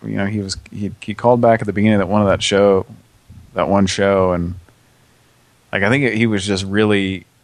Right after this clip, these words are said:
he's just really wondering who the fuck,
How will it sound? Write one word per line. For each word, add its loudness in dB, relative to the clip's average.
he's -8
just -2
really 0
wondering 0
who -6
the -4
fuck, -2